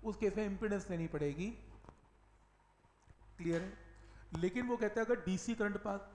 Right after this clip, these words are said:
pass किया जा रहा है जिसमें inductor में R भी है और एक्सएल भी है, तो अगर डीसी current pass कर रहे हैं तो एक्सएल तो डीसी current के लिए क्या हो जाएगा,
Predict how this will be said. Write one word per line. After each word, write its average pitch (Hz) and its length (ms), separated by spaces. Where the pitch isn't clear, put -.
pass 190 300
किया 190 160
जा 170 140
रहा 160 120
है 165 160
जिसमें 214 340
inductor 196 420
में 208 200
R 147 260
भी 180 120
है 190 140
और 214 420
एक्सएल 165 340
भी 160 120
है, 165 180
तो 190 100
अगर 208 100
डीसी 185 360
current 226 260
pass 170 260
कर 156 140
रहे 151 160
हैं 180 320
तो 202 240
एक्सएल 196 460
तो 202 180
डीसी 165 340
current 170 300
के - 100
लिए 170 100
क्या 165 140
हो 160 60
जाएगा, 156 320